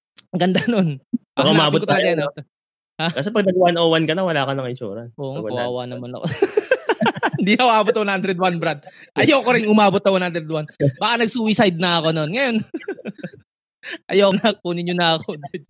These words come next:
Speaker 1: <laughs> Ayoko na umabot ng ganun katagal. Tapos, um, clarify ko, bro, ang critical illness ng term insurance nyo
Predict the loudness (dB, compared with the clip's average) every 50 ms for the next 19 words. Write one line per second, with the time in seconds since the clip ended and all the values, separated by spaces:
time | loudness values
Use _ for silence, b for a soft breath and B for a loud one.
0 | -18 -18 -20 -20 _ -20 -20 _ _ _ _ _ -4 0 2 4 4 4 4 4
1 | 4 4 4 2 0 0 0 0 0 0 0 -2 -4 -6 -6 -6 -6 -8 -10 -12
2 | -16 _ _ _ _ _ _ _ 0 0 0 2 2 2 4 4 2 0 -2 -8
3 | -6 0 2 4 4 4 4 4 4 4 2 0 -2 -6 -8 -14 _ _ _ _
4 | -20 -20 _ _ _ _ _ _ 0 2 2 2 2 2 0 0 0 0 2 2
5 | 2 0 -2 -4 -6 -6 -6 -6 -8 -10 -8 -4 -2 -2 0 0 -2 -2 0 -2
6 | -2 -2 -2 -4 -6 -4 -2 -2 -2 0 0 0 0 0 0 0 -2 -2 -2 -4
7 | -4 -4 -4 -6